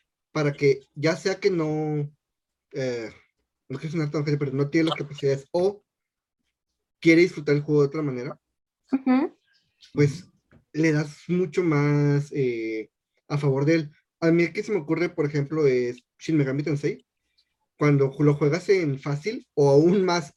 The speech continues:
Speaker 1: en safe, en modo safe, eh,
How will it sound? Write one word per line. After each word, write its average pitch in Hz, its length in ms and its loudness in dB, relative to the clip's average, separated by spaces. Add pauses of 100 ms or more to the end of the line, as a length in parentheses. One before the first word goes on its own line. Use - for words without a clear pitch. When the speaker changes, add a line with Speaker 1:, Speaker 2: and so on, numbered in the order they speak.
(160)
Speaker 1:
en 123 480 -6
safe, - 420 -2
en 135 160 -6
modo 127 160 -4
safe, 139 320 -6 (1200)
eh, 123 540 2